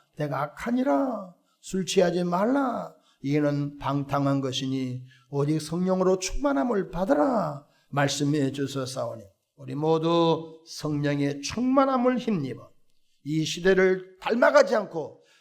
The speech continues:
이 세대를 본받지 않고 이 시대와 역행하여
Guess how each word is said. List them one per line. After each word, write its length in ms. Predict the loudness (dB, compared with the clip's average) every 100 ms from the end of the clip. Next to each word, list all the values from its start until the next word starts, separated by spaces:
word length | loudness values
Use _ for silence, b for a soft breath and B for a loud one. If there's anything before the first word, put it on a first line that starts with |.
| _
이 220 | -4 -4
세대를 640 | 2 0 4 4 4 0 4
본받지 480 | 4 6 0 2
않고 560 | -2 -2 -4 -4 -6 -18 b b -8
이 260 | -2 -2
시대와 540 | -2 -2 2 2 2 4
역행하여 880 | 2 2 -4 0 2 0 -2 -10